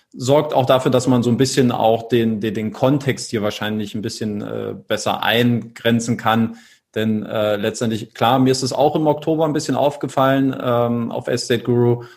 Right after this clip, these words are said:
Aber wenn man sich jetzt mal die gesamten Zahlen anschaut, dann ist es ja eigentlich doch auch eher ein vermeintlich geringfügigeres, äh, Problem.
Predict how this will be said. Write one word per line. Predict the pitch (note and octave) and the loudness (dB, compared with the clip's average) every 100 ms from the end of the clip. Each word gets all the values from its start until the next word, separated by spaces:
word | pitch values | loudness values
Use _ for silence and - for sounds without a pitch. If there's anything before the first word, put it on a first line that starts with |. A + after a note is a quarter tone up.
| _ | _
Aber | A2 A2 | -2 0
wenn | A2+ | 2
man | A2+ G#2+ | 2 0
sich | A2 | -2
jetzt | A2+ | -2
mal | A2+ | 0
die | G#2+ | -2
gesamten | G#2 G2+ G#2 A2+ A#2 | -2 0 0 0 -2
Zahlen | - G#2+ G#2+ | -2 -2 0
anschaut, | G2 A2 - A2 | 0 0 0 0
dann | G#2+ G#2 | 0 -4
ist | - | -4
es | G#2+ | -4
ja | G2+ | -2
eigentlich | F#2+ G2+ - - | -2 -4 -10 -10
doch | - - - | -12 -12 -12
auch | - - | -12 -6
eher | A2 | -4
ein | G2 G2+ G2 - - _ _ | -2 -4 -6 -10 -20 _ _
vermeintlich | - A#2+ A#2+ B2 D3 D3 B2 - | -2 2 4 4 4 2 0 2
geringfügigeres, | A2+ A#2 A2+ - G#2 G#2 G#2 G2+ G#2+ - - | 0 2 0 -2 -4 -4 -4 -4 -6 -8 -10
äh, | A2 G2+ | -8 -6
Problem. | G2 - G#2 F#2+ G2 G2 G2 - | -6 -8 -8 -4 -4 -4 -6 -14